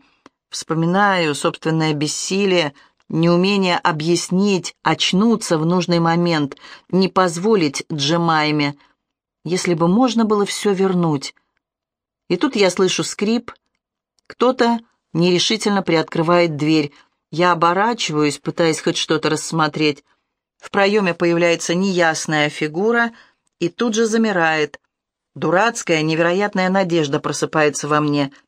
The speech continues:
Это Джек. Конечно, Джек, он ищет меня. Долгая напряжённая тишина,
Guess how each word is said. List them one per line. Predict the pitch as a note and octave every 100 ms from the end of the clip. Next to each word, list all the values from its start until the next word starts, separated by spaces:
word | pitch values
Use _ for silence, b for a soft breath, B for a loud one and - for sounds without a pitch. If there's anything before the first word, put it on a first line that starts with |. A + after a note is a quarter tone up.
| _
Это | - -
Джек. | F#3 D#3+ F#3 D#3 - _ _ _ _ _
Конечно, | - D3+ D#3+ G#3 -
Джек, | D3+ B2+ D3+ - -
он | D#3+ D#3+
ищет | F#3+ F#3+ E3 -
меня. | D#3 D3+ D3 - _ _ _ _ _ _ -
Долгая | D#3+ F3+ D3+ D3+
напряжённая | D3 D3 D#3+ D3+ D3+ D3+ D3+
тишина, | D3+ - D#3 E3+ G3